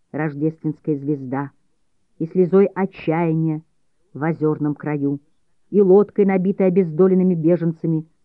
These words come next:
Снег идёт, оставляя весь мир в меньшинстве.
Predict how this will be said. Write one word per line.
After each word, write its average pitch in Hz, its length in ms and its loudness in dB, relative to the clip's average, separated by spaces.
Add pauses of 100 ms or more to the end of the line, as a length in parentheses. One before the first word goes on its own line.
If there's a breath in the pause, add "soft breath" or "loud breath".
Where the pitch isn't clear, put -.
(380)
Снег 175 340 0
идёт, 170 400 0 (460)
оставляя 175 640 -2
весь 170 240 -2
мир 170 220 0
в 160 40 -4
меньшинстве. 160 720 -4